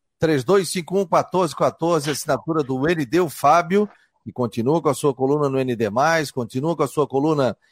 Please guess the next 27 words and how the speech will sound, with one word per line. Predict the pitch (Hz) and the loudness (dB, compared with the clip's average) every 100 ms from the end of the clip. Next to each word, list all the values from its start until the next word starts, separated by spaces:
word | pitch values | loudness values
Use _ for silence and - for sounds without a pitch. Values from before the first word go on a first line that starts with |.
| _ - | _ -10
impressa | 147 - 147 165 185 151 | -8 -2 2 2 2 -2
também | - 131 151 | -2 -2 0
no | 139 | -2
Grupo | 123 156 151 | -2 -2 -2
N | 123 | -4
D, | 107 170 190 - _ _ | -2 -2 -2 -6 _ _
e | 135 | -2
a | 127 | -2
gente | 139 160 180 165 143 113 - _ _ _ | -2 -4 -4 -2 0 -2 -6 _ _ _
agradece | - 120 165 120 165 180 - | -6 0 2 4 2 2 0
aqui | 127 | -2
a | 156 | -2
possibilidade | 151 139 127 147 160 180 180 _ | -2 -6 0 0 2 -2 -4 _
de, | 143 139 117 | -4 -2 -4
de | 101 | -2
ter | 160 180 | 2 2
o, | 165 117 113 - | 2 -2 -6 -8
o | 104 | -14
Fábio | - 139 131 120 | -2 0 2 0
Machado, | 117 - 143 165 | -2 0 0 0
a | 156 | -2
liberação | 110 117 107 - | -2 -2 -2 -4
da | 120 | -4
empresa, | 117 120 127 151 | -6 -2 -2 -2
trabalhando | 185 165 147 156 139 | -4 -2 -2 0 -4
aqui | - 135 | -8 -8
conosco | 131 131 139 | -2 -2 -4